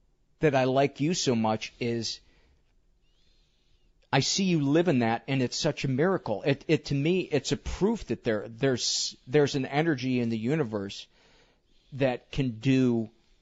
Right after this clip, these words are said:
amazing things if you choose to learn a new way of life,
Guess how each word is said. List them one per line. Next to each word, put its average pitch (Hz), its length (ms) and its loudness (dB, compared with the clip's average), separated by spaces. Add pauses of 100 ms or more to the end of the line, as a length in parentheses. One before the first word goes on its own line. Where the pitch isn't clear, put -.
amazing 127 800 0
things 127 640 -4
if 117 200 -4
you 127 200 2
choose 123 520 -2
to - 180 -6
learn 110 340 0
a 107 40 -2
new 107 220 0
way 104 200 -4
of 101 120 -8
life, 107 360 -4